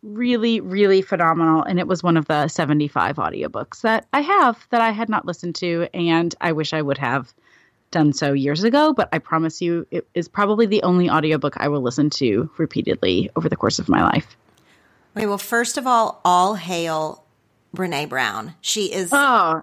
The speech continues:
Speaker 1: amen, sister. <laughs>
Speaker 2: one of the greatest teachers of my life, definitely of my adulthood. And I feel like I had read all of her books,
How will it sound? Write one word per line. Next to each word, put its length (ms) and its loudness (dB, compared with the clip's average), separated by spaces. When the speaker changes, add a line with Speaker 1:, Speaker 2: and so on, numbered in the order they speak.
Speaker 1:
amen, 440 -2
sister. 440 -12
<laughs> 180 -2
Speaker 2:
one 500 2
of 320 0
the 520 0
greatest 560 2
teachers 440 -6
of 140 -6
my 200 -2
life, 420 0
definitely 520 -4
of 100 -6
my 140 -2
adulthood. 800 -4
And 140 2
I 140 0
feel 280 -4
like 160 -2
I 80 6
had 180 -2
read 160 -2
all 220 2
of 80 -4
her 140 -6
books, 580 -4